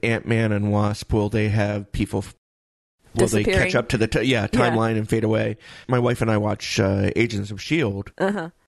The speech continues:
Speaker 1: and they've actually made reference to the events in New York, but nobody's faded away yet.
Speaker 2: <laughs>
Speaker 1: And there's, like, two episodes left in the season. So they, you know, they may
Speaker 2: They may work with it. I don't know. But
Speaker 1: Yeah.
Speaker 2: they have to
Speaker 1: Or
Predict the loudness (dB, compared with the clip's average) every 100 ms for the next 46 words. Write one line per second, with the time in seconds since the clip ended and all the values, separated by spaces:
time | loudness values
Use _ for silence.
0 | _ -2 -2 -2 -4 -2 0 0 -2 -2
1 | 0 0 0 0 2 0 0 -4 -4 -6
2 | -2 0 -2 -6 -10 -14 -10 -2 0 0
3 | -2 -2 0 0 0 -2 -4 -10 _ _
4 | _ _ -6 -2 0 -2 -6 -2 0 2
5 | 0 -4 -8 -12 -16 -2 0 0 -2 0
6 | 2 2 -2 -6 -12 -16 -8 -2 0 0
7 | 0 2 0 2 0 0 0 0 -4 -4
8 | -4 -4 -6 -6 -10 -10 -10 -10 -4 0
9 | 0 -4 -6 -2 0 2 0 0 0 0
10 | -4 -8 -4 -2 0 -2 -2 -2 0 -2
11 | 0 -2 -2 -2 -2 0 0 2 2 2
12 | 0 0 2